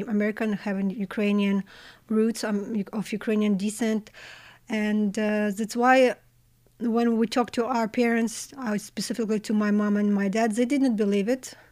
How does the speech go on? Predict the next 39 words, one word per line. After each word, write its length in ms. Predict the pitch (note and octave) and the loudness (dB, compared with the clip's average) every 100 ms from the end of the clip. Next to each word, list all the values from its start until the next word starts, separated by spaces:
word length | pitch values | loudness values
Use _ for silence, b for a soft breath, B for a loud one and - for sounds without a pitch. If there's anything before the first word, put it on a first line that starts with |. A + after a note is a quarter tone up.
| B B B B | B B B B
They 140 | A3 A3 | -4 0
couldn't 360 | - E4 C#4+ | 2 4 4
believe 320 | G#3 G3+ G3+ | 2 2 2
it 160 | G3 F#3+ F#3+ | 0 -2 -2
that 180 | G3+ F#3 | -2 -2
their 600 | G#3+ G#3+ G#3 G3+ G3+ G3 B3 _ - | -2 0 0 0 0 -2 -8 _ -2
neighbor 420 | A3+ A#3 G#3+ A3 | 2 2 2 2
would 300 | G3+ G3 F#3 | 0 -2 0
do 180 | A#3 A#3 | 2 0
something 760 | - G#3+ G3+ F#3 - G#3+ F#3 | 0 -2 0 -2 -2 0 0
like 200 | F#3 F#3 F3+ | -2 -4 -4
that. 360 | G3+ F#3 F#3+ - B B B B | -4 -4 -8 -16 B B B B
Even 260 | B3 A#3 B3 | 0 2 4
though 220 | A#3 A#3 | 4 2
there 180 | A3 A3+ | 4 4
were 180 | A3+ | 4
signs 680 | G#3 - B3+ A#3 G#3+ G#3+ G#3 | 2 0 4 4 4 2 -2
that 280 | - G#3 F#3+ | -2 -2 -2
Russia 800 | G3+ G3+ G#3+ G#3+ A#3 G#3+ G#3 G3+ - | -2 -2 -2 -2 -2 0 0 0 -2
is 180 | G#3 | -4
getting 300 | F3+ G#3 G3+ | 0 0 2
ready 340 | G3 A3 A3+ G#3+ | 0 2 2 0
to 200 | G#3+ G#3 | -4 -4
attack, 560 | F#3+ F3+ A3 G#3 G3+ - B B B B _ - | -4 -2 0 0 0 -8 B B B B _ -10
the 220 | C4+ G3 | -4 0
majority 480 | A#3 A3 A3 A3+ A3 | 2 2 4 2 2
of 80 | G#3+ | 2
Ukrainians 720 | G#3+ G#3 G#3+ G#3+ G#3 G3+ - - - | 0 0 0 2 0 -2 -6 -14 -4
could 160 | A#3+ | 0
not 180 | G#3+ G#3 | 2 2
believe. 460 | G3 G3 F#3 - - B B B | 2 2 0 -6 -16 B B B
So 320 | - A3 G3+ - | -6 -2 0 0
I 220 | A3+ A#3+ | 4 4
remember 360 | B3+ B3 A#3+ | 6 4 4
when 180 | A3+ A#3 | 2 2
I 60 | A3+ | 0
spoke 280 | G#3+ A#3 - | 0 -4 -2
to 100 | A3+ | 0
my 140 | A3 | 2